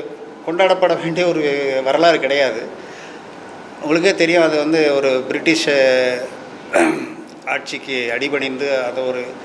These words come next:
ஒரு, ஒரு ஷூனக்கி, <laughs> ஒரு கு-, பரம்பரைக்கு முன்னோடி அப்படின்னு வீர சாவர்கர் சொல்லக்கூடிய அளவு தான் ஒரு ஆள். அவரோட வரலாற்றை அவங்க, அவங்க சொல்றாங்க. ஆனா அதை எடுத்த விதம் வந்து ரொம்ப சாதாரண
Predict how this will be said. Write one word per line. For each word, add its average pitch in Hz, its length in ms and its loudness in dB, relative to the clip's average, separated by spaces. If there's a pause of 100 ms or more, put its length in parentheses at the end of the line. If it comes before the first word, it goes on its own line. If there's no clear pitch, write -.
(1800)
ஒரு, 139 140 -2 (160)
ஒரு 147 220 0
ஷூனக்கி, 208 680 2 (400)
<laughs> 147 380 4
ஒரு 147 200 0
கு-, 143 140 -2 (460)
பரம்பரைக்கு 170 640 4
முன்னோடி 180 480 6
அப்படின்னு 156 300 2
வீர 156 180 2
சாவர்கர் 151 500 2
சொல்லக்கூடிய 143 540 0
அளவு 143 220 4
தான் 156 120 2
ஒரு 127 140 0
ஆள். 131 260 4 (880)
அவரோட 220 420 6
வரலாற்றை 220 460 4
அவங்க, 202 260 -2
அவங்க 185 260 0
சொல்றாங்க. 170 320 -2
ஆனா 185 260 0
அதை 151 200 0
எடுத்த 156 320 0
விதம் 214 320 0
வந்து 214 260 -4
ரொம்ப 175 200 -4
சாதாரண 156 720 2